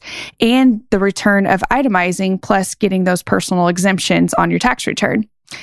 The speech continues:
especially if you own a home. Here is a simple tax example that I think most working families identify with.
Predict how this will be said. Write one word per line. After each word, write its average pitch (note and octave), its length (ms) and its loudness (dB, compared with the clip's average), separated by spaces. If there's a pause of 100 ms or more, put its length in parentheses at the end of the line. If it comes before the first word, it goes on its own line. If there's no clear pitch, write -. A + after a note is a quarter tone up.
especially C#4+ 420 0
if G#3+ 100 -2
you G#3 140 2
own F#3 160 0
a E3+ 60 0
home. E3+ 280 0 (800)
Here E4+ 440 2 (100)
is A#3+ 320 2
a G#3+ 240 4
simple B3 600 2
tax - 440 -4
example F3+ 580 0
that G#3 140 0
I G#3 140 2
think A3+ 400 -2
most G#3+ 500 0
working G3+ 480 0
families G3 540 2
identify G3+ 500 0
with. - 320 0